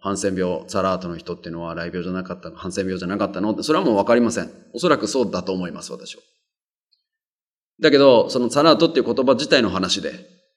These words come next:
それが必ずしもハンセン病でない、ハンセン病である必要はないってことです。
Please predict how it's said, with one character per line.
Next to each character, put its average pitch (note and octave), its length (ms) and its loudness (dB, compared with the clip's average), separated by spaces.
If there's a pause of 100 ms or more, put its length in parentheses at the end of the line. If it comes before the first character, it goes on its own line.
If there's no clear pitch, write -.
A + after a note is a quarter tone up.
(360)
そ - 120 -4
れ A#2+ 60 4
が A#2 100 4
必 B2+ 120 0 (120)
ず C3+ 100 4
し D#3 120 0
も B2+ 160 4
ハ G#2 120 0
ン G#2 60 -2
セ A2 120 0
ン G#2 40 0
病 G#2+ 160 0
で G2+ 100 0
な F#2 180 -2
い、 F#2 120 -6 (540)
ハ A2 140 -4
ン G#2 60 0
セ A2+ 120 2
ン - 20 -2
病 G#2 140 2
で G#2 60 0
あ A2+ 100 4
る A2+ 100 4
必 - 140 -4
要 A2+ 80 2
は G#2 60 -2
な E2+ 120 -6
い F2+ 40 -4
っ - 40 -6
て - 80 -14
こ - 100 -16
と - 80 -20
で - 120 -20
す。 - 180 -20